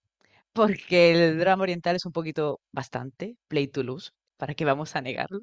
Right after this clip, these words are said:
Es un poquito bastante play to lose. Así que, mm, habrán grandes decisiones de si defraudar a tu familia, a tu clan y quizás llevar a una guerra por, ah, el amor verdadero.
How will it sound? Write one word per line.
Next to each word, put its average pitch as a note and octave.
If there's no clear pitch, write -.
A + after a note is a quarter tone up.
Es F3
un E3+
poquito D#3+
bastante D#3
play D3+
to C3+
lose. F3+
Así G#3+
que, A3+
mm, G3+
habrán G3
grandes G3
decisiones B3
de F3+
si D#3
defraudar D3+
a D3+
tu D#3+
familia, D3+
a D3+
tu C#3+
clan D#3+
y D#3
quizás D#3+
llevar C#3+
a C#3
una C3+
guerra B3+
por, G3+
ah, F3+
el F3
amor E3+
verdadero. E3+